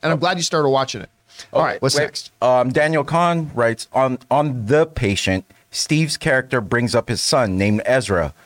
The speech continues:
Speaker 2: who has joined a religious cult. L O L. Are the writings having,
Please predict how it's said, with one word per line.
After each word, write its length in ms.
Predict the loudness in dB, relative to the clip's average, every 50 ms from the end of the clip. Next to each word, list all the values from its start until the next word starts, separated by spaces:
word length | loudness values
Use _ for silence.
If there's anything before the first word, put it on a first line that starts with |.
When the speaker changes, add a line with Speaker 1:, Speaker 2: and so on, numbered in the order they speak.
| _ _ _ _
Speaker 2:
who 140 | 0 2
has 220 | 2 2 0 -2 -2
joined 320 | 0 0 2 2 2 2
a 80 | 2 2
religious 460 | 2 2 2 2 0 0 0 -2 -4
cult. 420 | -4 -4 -2 -2 0 -2 -4 _ _ _ _ _ _
L 160 | 0 2 2
O 140 | 2 4 4
L. 300 | 4 4 4 2 0 -2 -8 -20 -10 _
Are 140 | -2 0 2
the 140 | 2 2 2
writings 460 | 2 2 2 2 2 0 0 0 0
having, 360 | 0 0 0 0 0 0 0